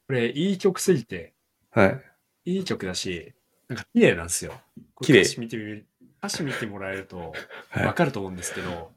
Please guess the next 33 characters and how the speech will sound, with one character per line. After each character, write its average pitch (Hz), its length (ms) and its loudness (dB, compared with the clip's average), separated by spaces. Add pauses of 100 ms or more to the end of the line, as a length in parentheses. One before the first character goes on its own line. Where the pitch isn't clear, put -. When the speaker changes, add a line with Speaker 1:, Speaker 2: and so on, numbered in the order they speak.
Speaker 2:
う 101 80 4
ん。 98 320 4 (400)
Speaker 1:
こ - 80 -18
れ 101 60 -10
め 113 120 -4
ち 117 80 -6
ゃ 190 60 -2
く 185 60 -12
ち - 100 -8
ゃ 185 60 -4
綺 226 140 -4
麗 135 200 4
な 82 100 -16
ん - 20 -16
で - 60 -20
す - 140 -10
よ 78 60 -16
ね。 78 220 -20 (200)
Speaker 2:
確 107 160 -4 (300)
か 98 160 8 (200)
に - 60 -6
ね。 104 300 -4 (360)
こ - 160 -2
れ、 120 180 8
<laughs> - 40 0 (2000)
こ - 260 2
れ 120 200 8
は 113 180 4
綺 - 300 6
麗 87 220 12
っ - 40 0
す - 360 -4
ね。 - 280 -6